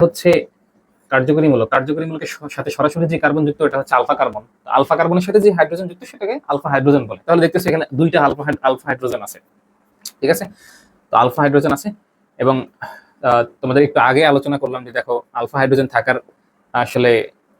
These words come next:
থাকলে কি সুবিধা হয়। আলফা হাইড্রোজেন তো সে অ্যাসিডিক হাইড্রোজেন হয়, ঠিক আছে? আলফা হাইড্রোজেন সে সবসময় অ্যাসিডিক হাইড্রোজেন হয়, অ্যাসিডিক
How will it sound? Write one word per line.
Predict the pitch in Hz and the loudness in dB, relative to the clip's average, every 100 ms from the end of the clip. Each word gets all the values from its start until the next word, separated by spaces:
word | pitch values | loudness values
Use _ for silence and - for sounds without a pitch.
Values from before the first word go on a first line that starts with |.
| _ | _
থাকলে | 120 - 139 | -4 -2 -2
কি | 170 - | -2 -2
সুবিধা | 123 120 107 | 0 0 0
হয়। | 90 117 | -2 0
আলফা | 135 151 | 0 0
হাইড্রোজেন | 165 160 165 160 | -2 0 -2 -4
তো | - | 0
সে | 151 | 2
অ্যাসিডিক | 127 - 185 143 | 2 2 0 0
হাইড্রোজেন | 123 120 104 | -4 -6 -12
হয়, | 98 95 | -18 -20
ঠিক | 156 | -14
আছে? | 180 - _ - _ _ - | -12 -14 _ -20 _ _ -4
আলফা | - 151 | -2 0
হাইড্রোজেন | 139 139 175 214 _ - - _ - | 2 2 2 -4 _ -20 -20 _ -4
সে | 143 | 0
সবসময় | 139 - 139 | 0 0 0
অ্যাসিডিক | 123 143 147 131 | 2 0 -2 -2
হাইড্রোজেন | 123 139 156 | -2 -2 -4
হয়, | 196 226 | -6 -4
অ্যাসিডিক | 123 - 160 | -6 -4 -6